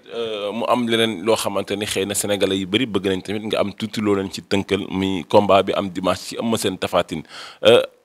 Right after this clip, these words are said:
xam naa ni ñaanaloo ci mbër yi, waaye yan kàddu ngay dénk askan wi ngir bu ñu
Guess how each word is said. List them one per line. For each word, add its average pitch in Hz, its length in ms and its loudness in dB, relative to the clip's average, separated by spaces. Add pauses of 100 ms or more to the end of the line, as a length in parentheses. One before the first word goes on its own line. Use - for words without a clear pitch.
xam 147 200 4
naa 135 140 8
ni 127 100 2
ñaanaloo 120 400 4
ci - 140 -2
mbër 101 160 2
yi, 104 280 -4
waaye 110 300 6
yan 143 140 4
kàddu 110 280 4
ngay 98 160 4
dénk 95 300 4
askan 92 320 0
wi 92 120 0
ngir 95 200 2
bu 90 100 -4
ñu 95 60 0